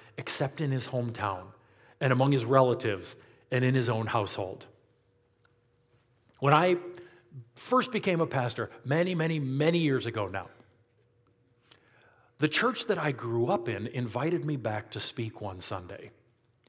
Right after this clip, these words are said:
And it was clear after being in the building for a few minutes that they were gonna treat me very differently than the church that I pastored. The church that I pastored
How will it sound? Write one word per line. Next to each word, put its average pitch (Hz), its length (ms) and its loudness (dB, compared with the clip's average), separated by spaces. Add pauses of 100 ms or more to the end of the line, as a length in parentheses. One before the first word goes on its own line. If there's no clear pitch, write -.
(440)
And 151 140 4
it 240 60 4
was 262 160 2
clear 233 480 4
after 175 320 -2
being 185 280 0
in 180 80 0
the 175 80 2
building 143 400 2
for 127 180 -2
a 123 40 0
few 220 220 -4
minutes 156 440 0 (520)
that 151 240 2
they 170 140 4
were 247 140 2
gonna 196 180 0
treat 196 260 -8
me 151 140 -4
very 175 540 -6
differently 131 760 -2 (200)
than 135 160 0
the 131 80 -2
church - 360 -2
that 123 100 0
I 123 80 -2
pastored. 123 500 -2 (1080)
The 185 80 -6
church 285 300 0
that 262 100 6
I 185 140 4
pastored 170 800 4